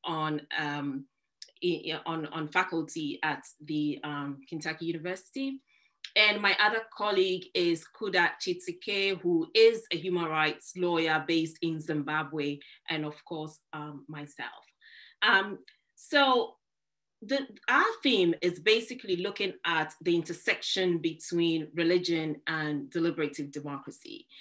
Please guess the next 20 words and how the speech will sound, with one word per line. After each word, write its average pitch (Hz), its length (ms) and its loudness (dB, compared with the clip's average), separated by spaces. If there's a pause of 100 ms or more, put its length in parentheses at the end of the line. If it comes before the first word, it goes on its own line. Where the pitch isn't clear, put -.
(240)
And 180 180 4
we're 254 240 6
choosing 220 560 0
that 160 140 -2
strand 170 480 -2
of, 147 180 -4 (140)
um, 143 480 -6 (440)
um, 151 420 -4
of 151 180 -8 (160)
democracy, 165 880 -2 (300)
um, 156 460 -2 (140)
um, 156 200 -4 (100)
to 185 100 2
focus 185 580 -2 (100)
on, 160 500 -2 (720)
on, 160 320 -4 (120)
on 165 240 -2
what 180 280 -2
citizens 156 680 0
do 160 400 0